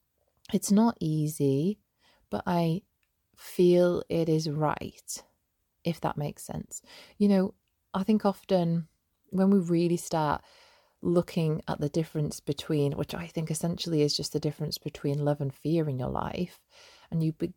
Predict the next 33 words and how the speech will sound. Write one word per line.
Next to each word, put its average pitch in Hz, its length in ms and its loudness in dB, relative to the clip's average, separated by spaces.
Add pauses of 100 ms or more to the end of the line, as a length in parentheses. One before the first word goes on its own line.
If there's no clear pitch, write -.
(120)
get - 240 2
to - 120 -6
understand 165 520 -2
how 160 160 -2
fear 160 340 0
feels 170 520 2
for - 140 -4
you, 147 600 -2 (520)
then 160 280 4
when 175 180 4
you're 202 120 4
leaning 185 320 2
into 156 240 -2
the 156 100 2
love, 151 300 2
which 160 160 -4
I 156 80 0
know 156 180 0
that 156 120 0
I 147 100 0
need 147 260 -2
in 143 120 -2
the 143 60 -2
moment, 143 380 -2
is 147 120 -8
this - 180 -10
grounding. 156 960 0
It's, - 460 -6
um, 156 420 0 (380)
doesn't 202 240 0
mean 208 140 4
that 185 120 0
it's - 300 -8